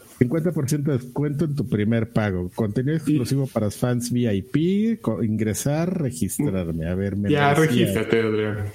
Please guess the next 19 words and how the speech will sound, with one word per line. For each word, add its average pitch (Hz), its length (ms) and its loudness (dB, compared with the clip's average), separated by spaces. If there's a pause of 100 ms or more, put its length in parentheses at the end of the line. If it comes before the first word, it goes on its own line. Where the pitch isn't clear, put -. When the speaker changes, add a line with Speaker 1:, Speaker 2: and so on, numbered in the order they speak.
(160)
Speaker 2:
Ya. 123 360 0
Speaker 1:
Membresías 104 880 0
mensual. 147 640 2
Speaker 2:
A 151 60 8
ver, 165 220 6
dejen 185 360 6
sus 175 200 4
comentarios. 151 400 6
Speaker 1:
Diez - 60 2
Speaker 2:
¿Quieren 208 260 10
Speaker 1:
dólares. 170 180 6
Speaker 2:
que - 40 -4
Karki 175 320 4
se 175 120 2
vuelva, 165 520 6
eh, 139 300 4
miembro 160 400 6
de 143 80 8
guapayazos.com? 135 1300 0